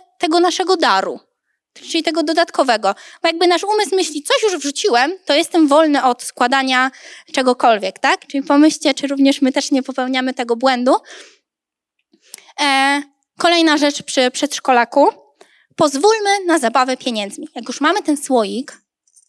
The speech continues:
to on nie ma stać na najwyższej półce gdzieś w domu,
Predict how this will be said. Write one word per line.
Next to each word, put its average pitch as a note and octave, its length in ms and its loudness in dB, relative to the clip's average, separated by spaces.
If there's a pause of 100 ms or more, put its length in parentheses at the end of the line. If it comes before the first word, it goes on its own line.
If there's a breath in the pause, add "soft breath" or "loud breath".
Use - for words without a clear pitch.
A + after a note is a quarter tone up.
to A#3 140 0
on B3+ 140 2
nie F#4 140 4
ma D#4+ 120 2
stać - 360 -6
na A#3+ 120 2
najwyższej B3+ 520 2
półce C4 600 -2 (400)
gdzieś B3+ 240 -2
w B3 60 -8
domu, A#3+ 520 -2